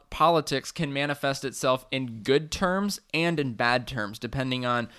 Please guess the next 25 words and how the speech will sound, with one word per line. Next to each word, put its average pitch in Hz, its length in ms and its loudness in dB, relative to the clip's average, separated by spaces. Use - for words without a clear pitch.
uh, 123 60 2
your 127 300 2
application 139 500 2
of 120 100 -8
scripture 143 440 -4
to - 140 -8
policy 147 640 4
and 135 240 0
just 131 180 -2
how, 123 320 4
uh, 117 220 4
people 123 360 0
act 113 220 4
in 120 120 -6
conservative 110 480 -6
politics. 110 560 -2
So, 175 400 2
for 190 200 0
instance, 180 340 0
conservative 214 500 0
theology 156 460 2
typically 147 500 -2
tends 143 340 -6
to 143 120 -6
mean 123 360 -6